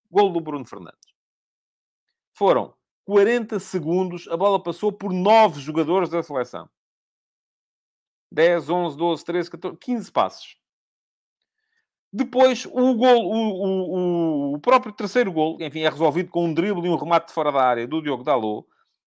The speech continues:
São vinte segundos de posse e a bola passa por sete jogadores.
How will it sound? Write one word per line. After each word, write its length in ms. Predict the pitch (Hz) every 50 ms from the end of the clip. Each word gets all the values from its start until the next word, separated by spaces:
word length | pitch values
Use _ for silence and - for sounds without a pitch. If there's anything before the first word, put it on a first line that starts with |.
| _ _ _ _ 170 190 190
São 320 | 170 - 214 202 180 - -
vinte 500 | 165 143 143 170 214 254 277 269 233 -
segundos 380 | - - 202 208 220 208 165 165
de 80 | 175
posse 540 | 175 - 156 139 123 123 - - - _ _ _ _ _ _ _ _ _ _ _ _ _ _
e 80 | 196 208
a 20 |
bola 240 | 196 226 226 220 202
passa 260 | 202 185 170 - -
por 200 | 156 _ 175 170
sete 340 | - - - 240 233 233 -
jogadores. 540 | - 175 170 156 117 101 82 - _ _